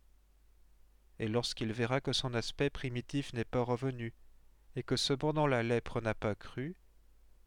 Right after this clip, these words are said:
il jugera le vêtement impur et le brûlera au feu, parce que la lèpre s'est répandue à la superficie du vêtement ou dans l'épaisseur.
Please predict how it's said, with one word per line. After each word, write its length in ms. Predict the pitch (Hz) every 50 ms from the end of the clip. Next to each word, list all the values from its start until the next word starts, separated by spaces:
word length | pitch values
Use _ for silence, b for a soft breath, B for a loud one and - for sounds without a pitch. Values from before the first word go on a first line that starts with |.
| - - - - - -
il 200 | - 123 123 117
jugera 480 | 113 - 170 165 156 165 151 - 113 110
le 120 | 107 110
vêtement 480 | 107 123 135 - - - 110 98 98 -
impur 640 | - 139 139 - - - - 120 117 123 131 147 - - -
et 80 | 135
le 140 | 131 143 139
brûlera 460 | 131 - - 156 160 165 - 160 151
au 80 | 135 120
feu, 280 | - - - 101 98 95 - - - - - - - - - - - - - - - - - - - - - -
parce 240 | - 117 - - -
que 100 | - 127
la 160 | 117 113 107
lèpre 440 | 107 120 151 160 - - - 113 107
s'est 220 | - - 117 101
répandue 580 | 98 131 151 - - 147 143 131 123 113 - -
à 80 | - 104
la 100 | 101 95
superficie 720 | - - - 160 - - 151 - - 143 139 - - 147
du 120 | 131 123 113
vêtement 560 | 113 117 - - - 117 107 110 131 - - -
ou 120 | 151 143
dans 100 | 147 143
l'épaisseur. 680 | 131 123 - - 107 - - - - 92 90 87 -